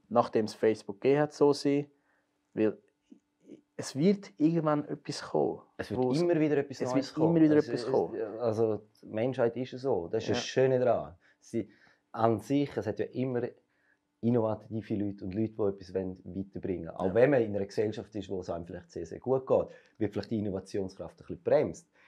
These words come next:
Speaker 2: Aber du wirst immer Leute haben,
Speaker 1: Ja.
Speaker 2: die wollen's, die es wollen besser haben wollen. Die, die werden den Fortschritt bringen.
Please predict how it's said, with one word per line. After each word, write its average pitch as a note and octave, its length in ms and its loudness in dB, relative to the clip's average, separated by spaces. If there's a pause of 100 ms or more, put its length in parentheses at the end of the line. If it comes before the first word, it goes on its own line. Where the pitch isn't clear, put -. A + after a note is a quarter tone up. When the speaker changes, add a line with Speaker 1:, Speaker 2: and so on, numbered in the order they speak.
(140)
Speaker 2:
Aber A#2 280 0 (160)
du C3+ 100 0
wirst D3 140 0
immer D#3 280 0
Leute C#3 340 -2
haben, A#2+ 240 -2
Speaker 1:
Ja. - 80 -2
Speaker 2:
die G2+ 60 0
wollen's, G#2 260 0
die A2 140 -14
es G#2+ 140 -2
wollen G2 160 0
besser G2 340 -2
haben F#2 240 -8
wollen. A2+ 160 -8
Die, - 60 -20
die A#2 100 -2
werden A2+ 200 0
den - 100 -12
Fortschritt F#2 500 -8
bringen. F2 360 -8